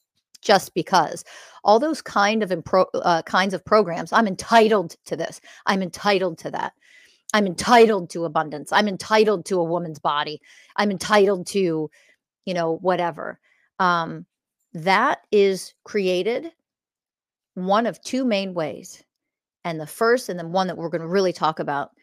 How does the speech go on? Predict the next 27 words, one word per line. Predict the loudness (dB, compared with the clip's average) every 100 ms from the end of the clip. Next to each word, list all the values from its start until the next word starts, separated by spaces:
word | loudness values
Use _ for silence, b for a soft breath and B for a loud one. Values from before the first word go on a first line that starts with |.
| b -20 -10 0
is | 2 2 0 -6 -14 -12
spoiling. | -8 0 0 0 -4 -16 _ _ _ _ _ _ _
When | -8 -6
you | -6
spoil | -2 2 4 2
your | -2
children, | -6 -6 -8 -12 -6
when | -4 -4
you | -6
do | -4 -6 0 2
everything | 2 2 -2 -2 -4 -8 -6 -8
for | -10 -2 0 0
them | 0 -2 -4 -6
instead | -10 -4 -4 -4
of | -12
teaching | -4 -4 -2 -2 -2
them | -6
how | -4 -4
to |
be | -4 -4
independent, | -6 -8 -4 -2 -2 -2 -6
how | -8
to | -6
take | -8 -4
care | -4
of | -6
themselves, | -8 -4 -2 -4 -10